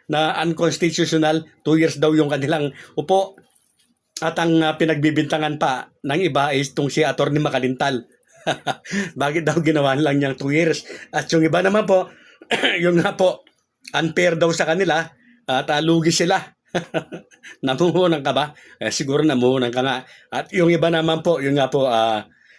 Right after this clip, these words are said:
unconstitutional daw na wala naman silang ebidensya. Alam po ninyo, mga kabarangay, papaliwanag ko lang po. Kung yan po ay unconstitutional, eh, sana po,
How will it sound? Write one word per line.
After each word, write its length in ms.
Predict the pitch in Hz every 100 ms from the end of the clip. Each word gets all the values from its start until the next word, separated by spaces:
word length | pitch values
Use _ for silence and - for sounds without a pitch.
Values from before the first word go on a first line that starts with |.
| _ _ _ -
unconstitutional 1400 | 127 131 143 143 127 - - 147 - - 160 - 135 123 131
daw 320 | 131 110 - _
na 160 | - 135
wala 240 | 147 147
naman 160 | 151 147
silang 320 | 143 143 135
ebidensya. 720 | 170 135 131 131 123 147 127 - _ _ -
Alam 160 | 170 220
po 160 | 240 226
ninyo, 160 | 214
mga 320 | 170 165 156
kabarangay, 420 | 151 147 127 110 113 - _ -
papaliwanag 480 | 143 131 147 147 151
ko 80 | 147
lang 160 | 143 127
po. 240 | 107 - _ _ _
Kung 180 | 220 247
yan 160 | 240 233
po 160 | 226
ay 160 | 175 202
unconstitutional, 1200 | 165 180 185 170 - 160 160 156 156 117 98 104 _ _ _ _ _
eh, 400 | - 185 202 202 175
sana 260 | 185 180 180
po, 400 | 185 170 -